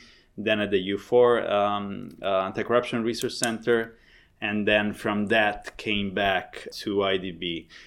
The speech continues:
So I, you know, when I look back, uh, at the career, I think career is always a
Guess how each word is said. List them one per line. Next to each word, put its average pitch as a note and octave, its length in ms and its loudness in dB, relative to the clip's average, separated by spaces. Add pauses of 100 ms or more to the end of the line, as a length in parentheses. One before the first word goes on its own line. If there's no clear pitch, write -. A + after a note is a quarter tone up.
(100)
So B2 340 4
I, A2+ 200 8
you A2 280 2
know, G#2 320 0 (380)
when G#2 240 -2
I G#2 100 2
look A2+ 460 0
back, G#2+ 580 2
uh, G2+ 360 4
at G2 300 0
the G2 320 -2
career, G#2+ 540 4
I G2+ 100 4
think C3 280 2
career G#2 340 4
is F#2+ 140 -2
always G#2 280 2
a F2+ 280 -4